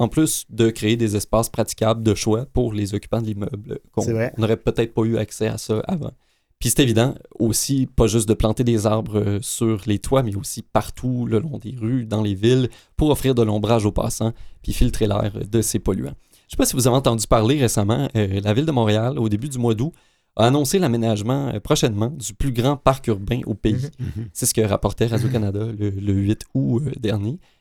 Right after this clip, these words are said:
Speaker 1: C'est trente kilomètres carrés de l'ouest de l'île qui vont devenir le genre de Central Park du Québec.
Speaker 2: Ouais.
Speaker 1: Puis d'ailleurs, le nouveau parc montréalais va être huit fois plus grand que l'Oasis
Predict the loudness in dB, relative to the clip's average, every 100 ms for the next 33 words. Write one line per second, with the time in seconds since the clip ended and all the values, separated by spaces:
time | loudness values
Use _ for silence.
0 | -4 -2 2 2 2 2 4 2 0 2
1 | 4 4 2 2 2 4 2 2 2 2
2 | 0 0 2 2 2 0 0 0 0 0
3 | -2 0 2 0 0 0 0 2 0 2
4 | 0 0 -6 -12 -6 -2 2 2 -2 -18
5 | _ _ -6 -4 -4 -4 4 6 8 8
6 | 6 4 2 0 2 0 0 -2 2 2
7 | 2 2 0 -2 -4 -4 -4 -2 0 0
8 | 2 -2 -2 -2 -4 -2 -2 2 2 2
9 | 0 -4 -6 -8